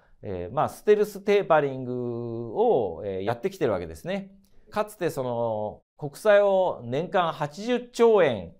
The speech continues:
買い増ししてたことがあったんですけども、えー、それをやめるときですね、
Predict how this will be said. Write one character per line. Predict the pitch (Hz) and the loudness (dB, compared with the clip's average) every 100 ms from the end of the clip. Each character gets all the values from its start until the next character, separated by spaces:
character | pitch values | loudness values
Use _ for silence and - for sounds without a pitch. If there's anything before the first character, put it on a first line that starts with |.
| _ _ | _ _
買 | 139 135 | -4 0
い | |
増 | 135 | -2
し | 127 117 | -4 -12
し | |
て | - 120 | -6 -6
た | |
こ | 95 | -4
と | 90 | -8
が | - 95 | -4 -4
あ | |
っ | 113 | -2
た | 98 | -6
ん | 80 | -8
で | 76 | -12
す | - | -12
け | 143 | -6
ど | 202 | -4
も、 | 254 175 85 - _ _ - | -2 -2 -4 -12 _ _ -10
え | 110 | -8
ー、 | |
そ | 101 185 | -6 0
れ | 202 | 2
を | 208 | 4
や | 139 131 | 4 4
め | 165 202 | 4 2
る | 208 | 2
と | 202 | -2
き | - 117 | -4 -10
で | 73 | -12
す | - | -8
ね、 | 185 190 | -8 -8